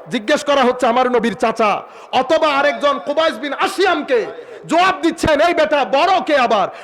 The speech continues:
বড় তো রসুলুল্লাহ।" কিন্তু দুনিয়াতে আসতে আমি দুই বছর আগে চলে এসেছি।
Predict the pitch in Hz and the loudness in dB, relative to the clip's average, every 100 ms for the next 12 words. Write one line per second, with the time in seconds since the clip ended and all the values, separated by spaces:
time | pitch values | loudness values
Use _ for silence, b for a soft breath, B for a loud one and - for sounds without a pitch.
0 | B 170 330 392 381 381 339 330 427 440 | B 0 4 4 2 2 2 2 2 4
1 | 392 320 262 185 - B - 294 302 226 | 4 2 0 -2 -6 B -6 -2 -2 0
2 | 269 277 269 269 254 254 294 277 254 240 | 0 2 2 2 0 0 -2 -2 -4 -4
3 | 233 233 254 208 196 208 190 185 196 - | -2 -2 -2 -2 -4 -4 -6 -6 -10 -14